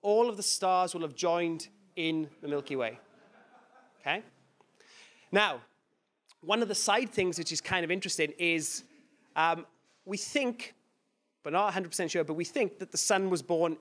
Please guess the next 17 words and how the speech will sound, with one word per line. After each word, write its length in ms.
inside 460
the 60
galaxy, 500
okay? 200
So 300
that's 220
good, 340
you 80
know, 160
it, 180
but 140
its 160
parents 840
were 100
quite 360
possibly 420
immigrants 580